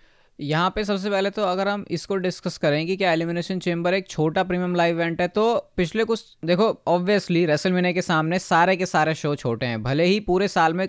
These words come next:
कितना भी बड़ा बम फट रहा हो, लेकिन अगर सर्वाइवर सीरीज इस साल की अच्छी हुई है और WrestleMania अच्छी नहीं हुई, तो नेक्स्ट ईयर कभी कोई ये नहीं बोलेगा कि यार पिछले साल सर्वाइवर सीरीज अच्छी हुई थी, तो यानी कि सर्वाइवर सीरीज बड़ा शो है। वो कभी भी नहीं होने वाला, क्योंकि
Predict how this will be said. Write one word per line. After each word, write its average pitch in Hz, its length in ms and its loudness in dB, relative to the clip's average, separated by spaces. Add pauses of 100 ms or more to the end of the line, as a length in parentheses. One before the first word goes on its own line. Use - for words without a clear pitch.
(160)
कितना 175 320 -4
भी 180 60 0
बड़ा 175 180 4
बम 156 220 0
फट 139 220 0
रहा 139 100 2
हो, 151 180 0 (280)
लेकिन 185 480 0 (280)
अगर 156 220 2
सर्वाइवर 165 460 2
सीरीज 180 220 0
इस 175 120 -4
साल 170 180 2
की 170 100 -2
अच्छी - 280 0
हुई 160 220 4
है 151 80 4
और 165 160 4
WrestleMania 156 360 -2
अच्छी 156 240 -4
नहीं 151 100 0
हुई, 170 100 0
तो 185 80 2
नेक्स्ट 160 340 0
ईयर 180 80 2
कभी 180 200 0
कोई 180 140 4
ये 165 120 2
नहीं 202 100 -2
बोलेगा 180 300 0
कि 170 100 -2
यार 160 80 0
पिछले 143 240 -4
साल 135 180 -4
सर्वाइवर 127 400 -2
सीरीज 135 200 -4
अच्छी 127 220 -6
हुई 123 80 -4
थी, 120 40 -8
तो 131 80 -4
यानी 123 220 -4
कि 127 80 -8
सर्वाइवर 117 340 -4
सीरीज 131 200 -6
बड़ा 127 240 0
शो 143 120 -2
है। 127 60 0
वो 156 80 0
कभी 202 200 4
भी 233 100 0
नहीं 190 100 0
होने 143 140 0
वाला, 123 200 2
क्योंकि 151 320 2